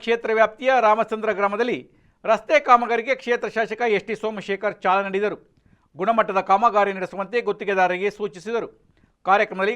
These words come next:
ಗ್ರಾಮ ಪಂಚಾಯತ್ ಸದಸ್ಯ ಮೋಹನ್ ಕುಮಾರ್, ರಾಮಹಳ್ಳಿಯ ಮುಖಂಡ ಚೇತನ್ ಗೌಡ, ಕೆ ಗೊಲ್ಲಹಳ್ಳಿಯ ನಾರಾಯಣ್, ಗೋವಿಂದ್ ಸೇರಿದಂತೆ ಹಲವರು ಉಪಸ್ಥಿತರಿದ್ದರು. ಪೂಜಾ ಸಮಾರಂಭದ ನಂತರ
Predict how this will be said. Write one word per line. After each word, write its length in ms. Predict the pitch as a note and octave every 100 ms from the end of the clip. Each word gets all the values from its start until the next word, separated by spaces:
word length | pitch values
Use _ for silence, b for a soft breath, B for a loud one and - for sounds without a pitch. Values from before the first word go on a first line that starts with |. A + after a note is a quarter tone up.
| G#3
ಗ್ರಾಮ 160 | G3 G3 G3
ಪಂಚಾಯತ್ 340 | F#3 F#3+ F3+
ಸದಸ್ಯ 240 | F#3 E3+ F#3
ಮೋಹನ್ 240 | F3+ G#3 G3+
ಕುಮಾರ್, 260 | - G#3+ A3+ _ _ _ _ _ _ _ _
ರಾಮಹಳ್ಳಿಯ 500 | E3 G3+ B3 G#3 G3+ F#3
ಮುಖಂಡ 220 | F#3 F#3 E3+
ಚೇತನ್ 300 | F#3+ F#3+ E3+ F#3+
ಗೌಡ, 120 | G#3 A3 b b b -
ಕೆ 100 | A3+ A3
ಗೊಲ್ಲಹಳ್ಳಿಯ 420 | A3 G#3 G3 G3 E3+
ನಾರಾಯಣ್, 340 | E3+ G3 A3 A3 _ _ C3+
ಗೋವಿಂದ್ 340 | G3 G#3 A#3 G#3+
ಸೇರಿದಂತೆ 400 | F#3+ F#3+ G3 A3+ D#3+ - b _
ಹಲವರು 340 | F#3+ A3 G3 F#3+ G3 G3
ಉಪಸ್ಥಿತರಿದ್ದರು. 680 | A3+ G3+ G3 G#3+ G#3 - - _ _ _ _ _ -
ಪೂಜಾ 240 | A#3+ C4 A#3+
ಸಮಾರಂಭದ 400 | A#3+ A3 G#3 G3+ G3+
ನಂತರ 200 | G#3+